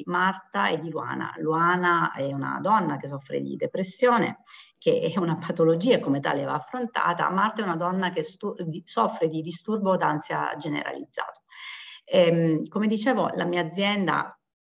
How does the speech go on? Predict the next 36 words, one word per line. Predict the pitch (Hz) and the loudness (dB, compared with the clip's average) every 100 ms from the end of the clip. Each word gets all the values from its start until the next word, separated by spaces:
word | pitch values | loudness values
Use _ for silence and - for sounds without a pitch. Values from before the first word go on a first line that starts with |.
| _ _ _ _ | _ _ _ _
si | - 214 | -4 0
occupa, | 202 208 196 180 180 | 0 0 4 4 4
si | - | -2
occupa | 208 208 214 | -4 -4 -4
di | 202 | -2
questo, | 190 135 - 151 | -2 -2 -4 -4
quindi | 151 156 | -2 0
la | 175 | 0
salute | 180 190 196 | 2 0 4
del | 180 175 | 2 2
cervello | 175 165 170 165 165 156 156 | -2 -2 0 0 2 0 0
al | - 156 156 | -2 -4 -6
centro, | - 208 226 226 233 226 | -4 -2 -2 0 0 0
e | 202 202 170 | -2 -2 -2
da | 156 185 | -2 -4
sempre | 208 214 160 160 156 | -2 -4 -4 -2 -4
siamo | - 180 156 147 147 - | -2 0 2 0 -2 -4
in, | 202 190 - - 226 - _ _ - | -4 -6 -10 -16 -16 -16 _ _ -2
ci | 208 | 0
impegniamo, | 202 202 240 196 151 147 147 - - - | 2 2 4 4 2 0 -4 -10 -18 -6
eh, | - 156 156 151 156 | 4 6 8 6 2
ed | 151 | 2
è | 156 | 0
con | 160 160 | 0 -2
piacere | 160 196 196 | 0 2 4
vedere | 156 156 160 | 4 2 0
anche | 165 170 | -2 -2
dei | 151 | -4
clinici | 151 185 180 175 | -4 -2 0 -2
che | - - | -6 -6
collaborano | 147 151 156 151 151 147 143 143 - | -2 0 -2 -2 -4 -2 -4 -6 -6
con | 156 | -2
noi | 160 175 180 180 180 - | 2 4 4 2 -4 -14
costantemente. | - 185 - 160 165 185 185 160 160 | -4 -2 0 0 4 4 6 4 2
Ormai | 156 170 165 170 | 2 2 2 0
la, | 160 143 139 95 | 0 0 0 -2